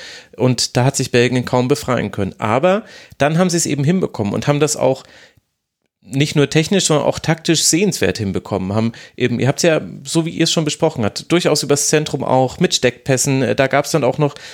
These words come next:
dieses, äh, äh, es hätte noch einen zweiten Strafstoß gegeben, wenn's nicht abseits gewesen wäre in der neunundachtzigsten Minute, dann hatte man eine sehr starke Torhüterin und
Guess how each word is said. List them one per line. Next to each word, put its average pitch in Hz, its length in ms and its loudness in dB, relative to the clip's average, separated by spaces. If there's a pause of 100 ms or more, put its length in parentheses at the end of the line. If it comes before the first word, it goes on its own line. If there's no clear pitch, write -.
(260)
dieses, 135 340 -2
äh, 123 300 0 (260)
äh, 123 180 -4 (140)
es - 160 0
hätte 156 180 0
noch 143 100 2
einen 131 80 -4
zweiten 143 260 0
Strafstoß - 480 -2
gegeben, 131 280 0
wenn's 123 220 0
nicht 147 180 -2
abseits - 380 0
gewesen 120 400 0
wäre 117 160 2
in 117 60 0
der 120 100 2
neunundachtzigsten 117 720 -2
Minute, 127 400 0 (360)
dann 139 180 2
hatte 151 160 2
man 143 140 4
eine 143 100 2
sehr 147 260 4
starke 139 400 0
Torhüterin 120 680 0 (600)
und 131 340 -2